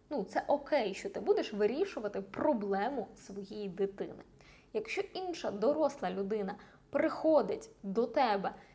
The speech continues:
зі своєю проблемою і бажанням влізти на ручки, то дуже важливо тобі самому не грати в роль, не грати в роль психолога, не грати в роль рятівника, не грати роль мама чи,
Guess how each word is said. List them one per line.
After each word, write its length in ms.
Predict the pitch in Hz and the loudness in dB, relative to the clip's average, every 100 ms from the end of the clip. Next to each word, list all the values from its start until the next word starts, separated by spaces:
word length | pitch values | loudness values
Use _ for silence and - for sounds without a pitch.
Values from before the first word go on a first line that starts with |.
| _ | _
зі 160 | 202 269 | -4 -4
своєю 600 | - 233 269 320 330 262 | -4 -4 0 2 0 -2
проблемою 760 | - 233 214 269 254 208 254 | -4 -4 -2 -2 -2 -2 -4
і 160 | - 240 | -4 2
бажанням 580 | 226 233 247 226 208 196 | 2 2 -2 -4 -6 -4
влізти 420 | 220 220 - 190 | -4 -6 -6 -6
на 140 | 185 | -4
ручки, 440 | - 370 - - - - - - _ | -4 -4 -4 -6 -6 -12 -20 -20 _
то 120 | 294 | -10
дуже 420 | 285 247 415 381 | -8 -2 -2 0
важливо 600 | 262 240 - 311 294 214 - - | -2 -4 -2 -2 -2 -6 -8 -6
тобі 500 | 285 262 233 277 240 | -2 -2 -2 -2 -4
самому 560 | - 208 233 427 392 - - | -6 -6 -2 -2 -2 -10 -4
не 180 | 254 | -2
грати 460 | 269 294 339 - 202 - | 0 0 -2 -2 -6 -8
в 160 | - - | -14 -2
роль, 200 | 220 294 - - | -2 -2 -8 -10
не 120 | 202 240 | -6 -2
грати 380 | 247 214 208 | 0 0 -2
в 100 | 190 | -4
роль 200 | 202 196 | -2 -2
психолога, 880 | - - 415 415 262 190 196 196 269 - - - - | -2 2 2 2 0 0 0 -4 -8 -8 -20 -20 -6
не 140 | 240 | -2
грати 400 | 254 262 359 370 | 0 2 2 0
в 120 | 240 226 | -4 0
роль 320 | 277 302 262 | 0 0 2
рятівника, 880 | 226 - 339 294 339 339 202 190 247 - - _ | 0 2 0 0 -2 -2 -2 -2 -4 -14 -20 _
не 220 | 202 220 | -4 -2
грати 500 | 240 247 339 381 320 | 0 4 4 4 2
роль 280 | 302 320 311 | 4 2 2
мама 640 | 220 208 277 320 302 294 285 | 0 -2 -2 -2 -2 -4 -6
чи, 200 | - | -4